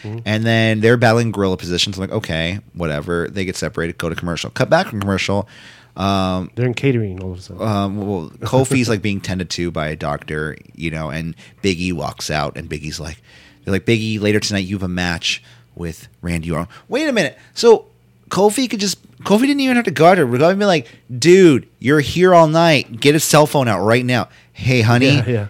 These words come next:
Speaker 2: can you just pack your bags now?"
Speaker 1: Move
Speaker 2: And
Speaker 1: to a different hotel.
Speaker 2: "Can you, we're gonna leave tonight anyways to the next city. Can you get everything ready?"
Speaker 1: Yeah.
Speaker 2: "Yeah, Randy's being Randy.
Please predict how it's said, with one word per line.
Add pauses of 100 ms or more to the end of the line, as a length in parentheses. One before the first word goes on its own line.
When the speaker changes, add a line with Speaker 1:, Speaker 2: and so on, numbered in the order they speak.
(120)
Speaker 2:
can
you
just
pack
your
bags
now?" (240)
Speaker 1:
Move
Speaker 2:
And
Speaker 1:
to
a
different
hotel.
Speaker 2:
"Can
you, (220)
we're
gonna
leave
tonight
anyways
to
the
next
city.
Can
you
get
everything
ready?" (120)
Speaker 1:
Yeah. (100)
Speaker 2:
"Yeah,
Randy's
being
Randy.